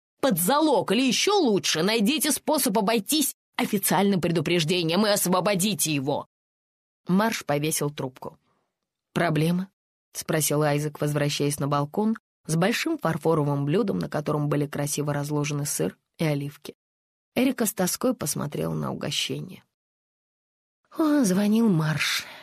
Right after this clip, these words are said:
Питерсон не сдержался. «Поеду в отделение разбираться».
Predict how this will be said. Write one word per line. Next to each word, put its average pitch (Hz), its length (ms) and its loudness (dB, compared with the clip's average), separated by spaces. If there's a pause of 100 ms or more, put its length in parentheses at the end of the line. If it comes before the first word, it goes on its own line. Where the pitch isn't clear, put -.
(760)
Питерсон 147 500 -2
не 147 140 0
сдержался. 202 680 -2 (480)
«Поеду 208 400 0
в 165 40 -2
отделение 156 480 -2
разбираться». 151 680 -6